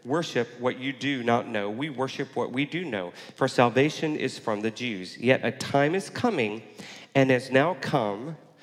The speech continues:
when the true worshipers will worship the Father in the Spirit," the Spirit, capital S, Holy Spirit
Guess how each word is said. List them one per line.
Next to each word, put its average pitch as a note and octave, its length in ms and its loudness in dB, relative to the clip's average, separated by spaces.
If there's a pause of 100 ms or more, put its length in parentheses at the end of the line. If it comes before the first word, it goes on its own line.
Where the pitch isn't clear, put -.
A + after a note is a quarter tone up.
(220)
when C3+ 180 2
the A#2+ 120 0
true E3 500 -6
worshipers C3+ 840 -4 (320)
will B2 200 0
worship C3 480 -2
the F#3 100 2
Father C3 640 2 (460)
in C3+ 520 2 (180)
the A2+ 120 6
Spirit," - 960 0 (720)
the C3 220 4
Spirit, G#2 520 -2
capital C#3 400 2
S, G2+ 340 0
Holy B2+ 300 -2
Spirit F#2 460 -8